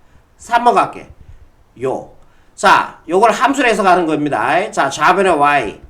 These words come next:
Y 대신에 에프엑스를 붙일게. 우변에 Y, 이거 X축을 의미한다 그랬죠? 자, 그러면 요 사 차 함수의 개수가 양수니까,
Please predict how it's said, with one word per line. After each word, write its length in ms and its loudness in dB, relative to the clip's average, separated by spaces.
Y 260 0
대신에 360 -6
에프엑스를 420 -6
붙일게. 760 -4
우변에 360 -4
Y, 480 -2
이거 120 -18
X축을 440 -8
의미한다 400 -4
그랬죠? 480 -6
자, 220 0
그러면 240 0
요 120 2
사 260 0
차 140 2
함수의 220 -2
개수가 300 -2
양수니까, 880 -2